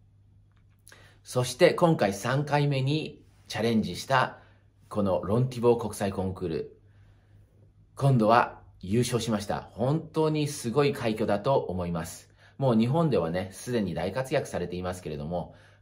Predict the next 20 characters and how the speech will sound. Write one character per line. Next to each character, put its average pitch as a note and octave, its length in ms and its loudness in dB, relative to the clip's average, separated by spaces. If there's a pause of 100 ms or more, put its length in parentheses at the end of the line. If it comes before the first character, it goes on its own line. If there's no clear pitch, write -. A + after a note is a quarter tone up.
こ F#2+ 140 -6
れ A2 200 4
を C3 200 6
機 - 200 -4
に A2+ 340 0 (140)
ま G#2+ 160 -2
す - 160 -4
ま F#3 120 4
す - 300 -4
日 G#2+ 120 2
本 C#3 260 2
の B2+ 120 4
み C#3 120 4
な G#2 120 2
ら E2+ 120 2
ず、 - 340 -10 (440)
国 - 160 -12
際 A2+ 200 -2
的 A2 220 -4
に D3 400 0